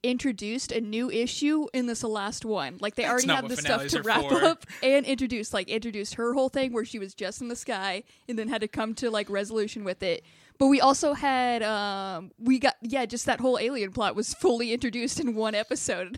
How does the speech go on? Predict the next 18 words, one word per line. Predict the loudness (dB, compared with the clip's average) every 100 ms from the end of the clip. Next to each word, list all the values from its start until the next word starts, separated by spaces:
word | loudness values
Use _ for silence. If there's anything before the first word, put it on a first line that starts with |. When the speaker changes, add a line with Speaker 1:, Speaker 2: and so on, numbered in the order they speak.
| -8
Speaker 1:
<laughs> |
and | -4
then | -2 -4 -6
wrapped | -4 -4 -2
up. | -4 -4
Speaker 2:
It's | -6 -16 _ _ _
bananas. | -2 0 0 0 2 2 0 -8 -14 2
Everything | 2 2 2 0
else | 2 0 -2
has | -2
been | 0 0 -2 _
boiling | -8 -2 0 0 -2 -8 _
the | -6 2 4
entire | 2 -2 -2 0 0 0 -2
run | -4
of | -6
the | -8
show. | -6 -6 -8 -10